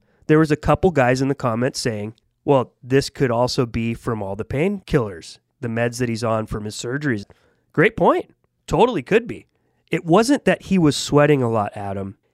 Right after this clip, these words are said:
He was oversaturating his fucking hat,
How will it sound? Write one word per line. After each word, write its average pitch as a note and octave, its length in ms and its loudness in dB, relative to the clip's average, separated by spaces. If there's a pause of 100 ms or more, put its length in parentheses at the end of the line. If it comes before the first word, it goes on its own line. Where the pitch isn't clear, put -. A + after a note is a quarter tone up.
He G#3 180 -4
was A#3 240 2 (100)
oversaturating D3 1400 2
his A#2+ 220 -6
fucking F#3 540 0
hat, B2 460 -2